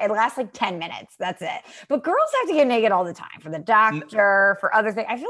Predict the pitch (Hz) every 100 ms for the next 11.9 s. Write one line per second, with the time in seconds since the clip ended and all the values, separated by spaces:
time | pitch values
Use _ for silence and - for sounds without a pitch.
0 | 539 233 208 175 208 202 180 170 170 -
1 | 180 160 _ - 160 - 202 147 127 -
2 | 147 151 - 214 175 123 101 113 104 120
3 | 113 87 90 107 120 113 120 - 127 127
4 | 127 127 - - - - 359 311 302 -
5 | 311 160 160 175 190 135 127 170 190 180
6 | 147 127 123 127 95 120 139 156 135 123
7 | 123 85 101 107 - 104 98 - - 208
8 | 107 82 - _ _ 190 277 302 320 202
9 | - - 190 120 120 110 220 - 175 180
10 | - 113 117 117 117 107 98 95 95 _
11 | 113 131 175 175 123 101 - -